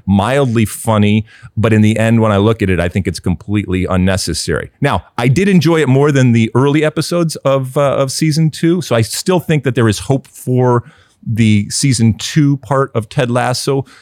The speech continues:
but they are, they're all over the map. It is swerving all over the place. Some people will probably have loved it and think that it is so outside the box and so,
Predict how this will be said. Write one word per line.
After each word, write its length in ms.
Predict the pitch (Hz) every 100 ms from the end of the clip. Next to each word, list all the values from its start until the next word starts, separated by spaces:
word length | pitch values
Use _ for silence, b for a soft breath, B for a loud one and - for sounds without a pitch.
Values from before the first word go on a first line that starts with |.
| B
but 240 | - 107 -
they 240 | 104 104
are, 200 | 123 101 -
they're 240 | 131 139
all 300 | 113 104 120
over 200 | 98 87
the 80 | 60
map. 320 | 67 58 -
It 100 | 110
is 140 | 117 -
swerving 680 | - 117 120 110 104 95 92
all 420 | 110 113 120 117 -
over 240 | 107 98
the 80 | 98
place. 280 | - 117 147
Some 200 | 190 185
people 360 | 196 185 208 156
will 140 | 131
probably 480 | 127 147 135 131 131
have 200 | 120 104
loved 420 | 98 110 143 151
it 180 | 185 185
and 260 | 104 95 95
think 200 | 120 110
that 120 | 107
it 100 | 101
is 120 | 95 -
so 260 | - 170 131
outside 360 | 123 - 117
the 60 | 110
box 340 | 101 110 101
and 100 | 101
so, 400 | - 135 123 113